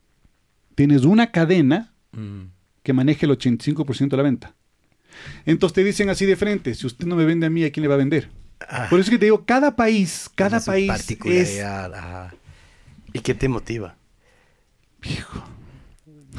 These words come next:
Speaker 3: O sea,
Speaker 1: <laughs> Si
Speaker 3: vas
Speaker 1: tú
Speaker 3: todos los días a la oficina, te sientas en el escritorio y tú mismo dices, "¿Dónde me busco un nuevo problema?".
Speaker 1: Sí, yo le veo como reto, ¿no?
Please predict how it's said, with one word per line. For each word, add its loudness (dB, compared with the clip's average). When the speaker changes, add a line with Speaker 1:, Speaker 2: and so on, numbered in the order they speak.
Speaker 3:
O -4
sea, -4
Speaker 1:
<laughs> -8
Si -2
Speaker 3:
vas 2
Speaker 1:
tú 2
Speaker 3:
todos 2
los 4
días 2
a 2
la -2
oficina, -8
te -18
sientas -6
en -6
el -6
escritorio -6
y -14
tú -8
mismo -2
dices, -10
"¿Dónde 0
me 2
busco -2
un -2
nuevo -4
problema?". -14
Speaker 1:
Sí, -10
yo 0
le 4
veo 2
como 0
reto, -2
¿no? -8